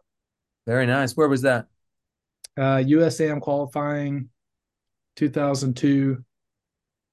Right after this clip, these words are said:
Speaker 2: Luckily, it was a thirty-six hole day. I didn't have to sleep on that sixty-two. <laughs> But it was
Speaker 1: What?
Speaker 2: at the Tribute in Colony, Texas, uh, which is
Speaker 1: I know
Speaker 2: a
Speaker 1: the golf course.
Speaker 2: British Open mimic, uh,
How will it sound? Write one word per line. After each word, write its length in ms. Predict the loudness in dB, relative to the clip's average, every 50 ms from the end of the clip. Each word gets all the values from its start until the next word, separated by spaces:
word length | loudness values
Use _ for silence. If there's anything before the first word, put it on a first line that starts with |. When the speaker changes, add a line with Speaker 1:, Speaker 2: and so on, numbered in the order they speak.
| _ _ _ _ _ _ _ _ _ -2
Speaker 2:
Luckily, 360 | 0 0 2 2 2 2 4
it 60 | 4 2
was 120 | 0 -2
a 80 | -4 -2
thirty-six 560 | -2 -2 -2 0 -2 -2 -2 -4 -6 -4 -4
hole 200 | -4 -2 -2 0
day. 200 | 0 0 0 0
I 40 | 0
didn't 160 | 0 -2 -2
have 100 | -4 -6
to 80 | -8
sleep 400 | -12 -12 -6 -2 0 0 2 2
on 140 | 0 -2 -2
that 220 | -2 -4 -6 -8 -6
sixty-two. 720 | -6 -6 -6 -4 -6 -6 -4 0 2 4 4 2 2 -2 -8 -20 -20 -4 2 2
<laughs> 100 | 4 4 4 0 -2 -2 0 -2 -4 -4 -4 -6 -8 -8 -8 -8 _ -14 -14 -10 -10 -10 -10 -10 _ -12 -12 -12 _ _ -10 -10 -10 _ -20 -20 -20 _ _ _ _ _ _ _ _ _
But 200 | 2 4 4 4
it 80 | 4 2 0
was 120 | 2 4
Speaker 1:
What? 100 | 4 4
Speaker 2:
at 80 | 4 2
the 100 | -4 -8 -4 _
Tribute 460 | -2 0 2 0 -2 -2 -4 -6 -4
in 160 | -2 -2 -2
Colony, 400 | -2 -2 -2 0 0 0 0 -2
Texas, 560 | -2 -2 -4 -6 -6 -6 -8 -8 -8 -8 -12 -6 0
uh, 320 | 2 4 4 4 4 2 0 -4 -8 -14 _ _ _ _ _
which 180 | -2 -2 0
is 100 | 2 2
Speaker 1:
I 60 | 2 4
know 120 | 4 2
Speaker 2:
a 20 | 2
Speaker 1:
the 80 | 2
golf 280 | 2 2 2 2 0 -4
course. 280 | -10 -14 -14 -14 -12 -4
Speaker 2:
British 260 | 0 0 0 2 2 2
Open 500 | 0 2 2 2 0 2 2 2 2 2
mimic, 300 | 2 2 0 0 -4 -6 _
uh, 240 | -4 -2 -2 -2 -4